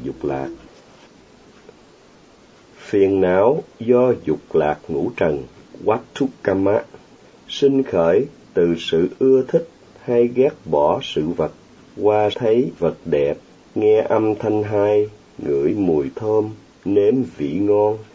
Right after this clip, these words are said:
vân vân. Loại phiền não thứ hai là loại phiền não do các bất thiện pháp phát sinh từ dục lạc,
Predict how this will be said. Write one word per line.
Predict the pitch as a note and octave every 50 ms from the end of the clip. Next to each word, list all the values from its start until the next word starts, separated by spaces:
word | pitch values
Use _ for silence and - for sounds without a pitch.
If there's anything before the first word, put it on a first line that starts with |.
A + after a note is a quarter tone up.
| - - - _ - -
vân | - G#2 G#2 A2 G#2+
vân. | G2+ G#2+ G2+ G2+ F#2+ F#2 - _ _ _ _ _ _ - - _ - _ - _ _ _ _ _ - - _ _ _ _ - - - - - _ _ _ _ _ _ _ _ _ _ - _ _ _ - - - - - - - - - _ -
Loại | E2 F2 F2+ G2+ A2
phiền | - - - G2+ F#2+ G2
não | F#2 F2 F#2 B2
thứ | - - - D#3 D3+
hai | C#3 B2+ B2 A#2+ A#2+ A#2+ B2 - - - - _ -
là | E2 E2+ F2 F2 E2 E2
loại | E2 D#2+ D#2 E2 G2
phiền | - - - - F#2 F2+ E2+ E2+ E2+
não | D#2+ D#2 E2 F#2 A#2+ D#3 E3+ - _ _ -
do | F#2+ G2+ A2 G#2+ G#2 G#2 -
các | - C3 C3 -
bất | - C#3 C#3 - - _ -
thiện | - D#2 C#2+ E2+ F2+
pháp | - A2 G#2+ A2+ B2+ - - - -
phát | - A2 A2+ -
sinh | - - - - G#2 G2+ G2 G2 G2 -
từ | - D#2+ C#2+ D2
dục | C#2 C#2 C2+ - -
lạc, | D2 C#2+ C2+ C#2 C2+